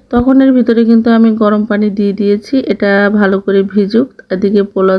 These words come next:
চালটাও আমি রেডি করে নিব। তার আগে আমি মাংসটা, গরুর মাংস রান্না করব। এটা সিনার মাংস, এক অল্প আলু দিয়ে আর কি, বাচ্চাদের জন্য আলু দিব, আমাদের জন্য না। আর এর ভিতরে সব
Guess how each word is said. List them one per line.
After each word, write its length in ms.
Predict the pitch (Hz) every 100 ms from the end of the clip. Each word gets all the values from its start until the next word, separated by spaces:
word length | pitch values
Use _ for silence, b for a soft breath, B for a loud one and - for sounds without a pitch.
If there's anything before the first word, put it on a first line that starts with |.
| 196
চালটাও 500 | 196 196 196 196 208
আমি 200 | 214 220 208
রেডি 260 | 196 196
করে 200 | 196 208 202
নিব। 200 | 196 226
তার 220 | 220 208 226
আগে 200 | 226 233
আমি 180 | 233 220
মাংসটা, 560 | 214 208 - 202 202 220
গরুর 320 | 226 214 214
মাংস 240 | 208 208 -
রান্না 300 | 202 202 202
করব। 260 | - 196 226 262
এটা 140 | 285
সিনার 340 | 269 277 262 254
মাংস, 340 | 247 240 233 247 247 240 240 233 -
এক 120 | 208 214
অল্প 260 | 208 214 - 220
আলু 220 | 208 214 202
দিয়ে 260 | 208 214 214
আর 120 | 220 -
কি, 160 | 247 294
বাচ্চাদের 480 | 262 233 233 226 240
জন্য 220 | 262 254
আলু 200 | 247 226 220
দিব, 180 | 226 240
আমাদের 360 | 233 220 233 226
জন্য 280 | 226 214 214 208
না। 160 | 196 190 220 220
আর 200 | 208 208
এর 140 | 196 208
ভিতরে 340 | 214 208 214
সব 280 | 233 - 247